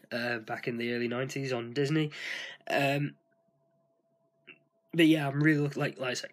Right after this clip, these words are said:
Claudia Gray, I mean, she's, all of her, um, everything that she's written for Star Wars has just been phenomenal. Um,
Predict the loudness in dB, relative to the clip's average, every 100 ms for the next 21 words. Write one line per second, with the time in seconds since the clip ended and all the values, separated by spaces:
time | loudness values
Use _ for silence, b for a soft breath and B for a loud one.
0 | -10 -4 -2 0 2 2 2 0 -4 -2
1 | -2 -2 -4 -6 -10 B B B B B
2 | B -4 0 2 0 -2 -2 -2 -2 -4
3 | -4 -8 -12 _ -4 -2 -2 -2 -2 -2
4 | -4 -4 -4 -2 -4 -10 -14 B B B
5 | B B -4 -2 -2 -2 -4 -4 -6 -8
6 | -10 -10 -10 B B B B B -6 -2
7 | -2 -4 -8 -8 -8 -6 -6 -4 -4 -6
8 | -14 -20 B B B B B B B _
9 | -4 -2 -2 -4 -8